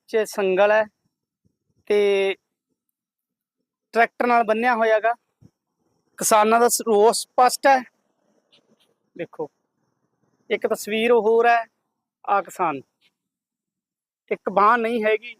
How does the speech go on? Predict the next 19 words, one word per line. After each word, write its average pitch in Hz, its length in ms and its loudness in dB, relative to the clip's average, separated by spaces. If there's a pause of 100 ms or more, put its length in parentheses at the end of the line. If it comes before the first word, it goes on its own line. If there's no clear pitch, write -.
(220)
ਪਰ 220 220 0
ਮੋਰਚੇ 196 680 -4
'ਚ 185 40 -10
ਡਟਿਆ 196 300 0
ਹੋਇਆ, 196 160 0
ਲੰਗਰ 175 320 -4
ਛਕ 147 260 -8
ਰਿਹਾ। 139 200 -8 (680)
ਦੂਸਰੀ 240 360 0
ਤਸਵੀਰ 240 440 -2
ਦੇ 240 100 4
ਵਿੱਚ 240 260 -2
ਨਾਲ 220 320 0
ਹੀ 226 60 -14
ਕਿਸਾਨ 214 420 -4
ਦੇ 220 100 -4
ਲੱਤ 208 200 -2 (120)
ਨਹੀਂ 170 100 -8
ਹੈਗੀ। 135 240 -20